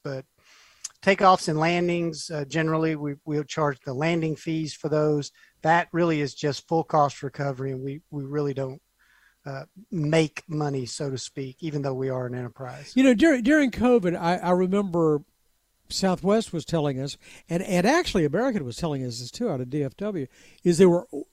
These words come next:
Speaker 2: doing more hub and spoke. Southwest had never really done that at Love Field too much, but they were doing more hub and spoke and, and funneling people through Love Field that were making connections and going on to other locations.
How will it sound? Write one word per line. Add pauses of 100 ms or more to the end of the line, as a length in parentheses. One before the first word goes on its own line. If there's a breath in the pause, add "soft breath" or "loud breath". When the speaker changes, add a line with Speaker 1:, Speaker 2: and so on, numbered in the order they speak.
(400)
Speaker 2:
doing
more
hub
and
spoke. (220 soft breath)
Southwest
had
never
really
done
that
at
Love
Field
too
much, (400 soft breath)
but
they
were
doing
more
hub
and
spoke
and,
and (1120 soft breath)
funneling
people
through
Love
Field
that
were
making
connections
and
going
on
to
other
locations.